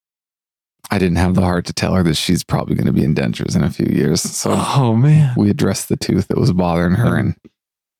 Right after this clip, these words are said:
Speaker 2: That was it.
Speaker 1: Oh, but
Speaker 2: "We will fill your teeth with lead."
Speaker 1: So here's the thing that everyone out there should know. In the United States, if you think you have been treated unfairly, or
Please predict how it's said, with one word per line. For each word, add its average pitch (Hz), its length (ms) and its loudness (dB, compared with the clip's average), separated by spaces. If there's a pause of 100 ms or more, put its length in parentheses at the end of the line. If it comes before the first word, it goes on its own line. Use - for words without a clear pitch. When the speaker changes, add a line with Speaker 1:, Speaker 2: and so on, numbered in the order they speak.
(140)
Speaker 2:
That 110 100 0
was 104 260 0
it. 117 340 0 (380)
Speaker 1:
Oh, 87 560 0 (400)
but 101 160 0 (340)
Speaker 2:
"We 113 220 0
will 110 180 0
fill 113 320 0
your 104 220 4
teeth 101 360 -2
with 98 140 -6
lead." 95 480 -4 (960)
Speaker 1:
So 135 400 0 (640)
here's 131 300 2
the 113 100 0
thing 113 240 2
that 95 120 2
everyone 110 360 2
out 98 220 0
there 92 240 0 (160)
should - 340 -2
know. 85 420 2 (400)
In 101 160 4
the 98 80 6
United 107 320 2
States, - 640 -4
if - 180 -2
you 107 140 4
think 104 320 0
you - 100 2
have 85 340 0
been 78 380 0 (180)
treated - 380 0
unfairly, 90 760 0
or 53 460 -4